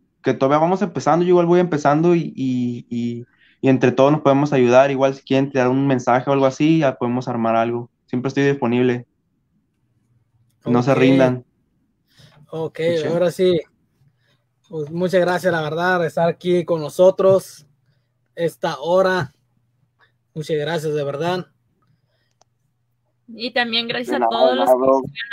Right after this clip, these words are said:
Speaker 3: ahí comentando también.
Speaker 1: Gracias a ustedes por la invitación.
Speaker 2: Ah, es un placer.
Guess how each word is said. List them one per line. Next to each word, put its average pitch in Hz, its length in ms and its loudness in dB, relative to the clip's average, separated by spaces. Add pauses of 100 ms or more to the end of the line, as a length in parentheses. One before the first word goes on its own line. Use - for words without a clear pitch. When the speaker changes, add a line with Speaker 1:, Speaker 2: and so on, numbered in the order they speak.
Speaker 3:
ahí - 100 -20 (200)
comentando 208 500 -12
también. 196 460 -14 (1160)
Speaker 1:
Gracias 131 260 0
a 139 40 4
ustedes 135 400 2
por 139 120 0
la 135 40 4
invitación. 127 640 0 (1160)
Speaker 2:
Ah, 147 320 -8
es 151 120 -6
un 156 60 -10
placer. 165 480 0